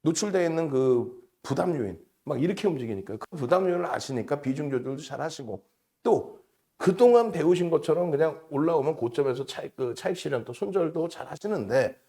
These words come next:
나중에 이제 오신 분들은 다소 혼란스럽기도 하고 여러 가지죠.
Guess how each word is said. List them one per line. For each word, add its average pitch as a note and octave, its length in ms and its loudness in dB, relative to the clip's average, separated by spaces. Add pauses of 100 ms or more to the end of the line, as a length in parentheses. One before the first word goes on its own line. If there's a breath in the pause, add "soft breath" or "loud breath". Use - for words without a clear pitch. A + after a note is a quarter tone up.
(420)
나중에 D#3+ 340 4
이제 A3 120 4
오신 F3+ 300 4
분들은 D#3+ 1120 0 (180)
다소 D3 260 -2
혼란스럽기도 F#3 720 -2
하고 C#3 220 0
여러 A#2 180 0
가지죠. B2 440 -6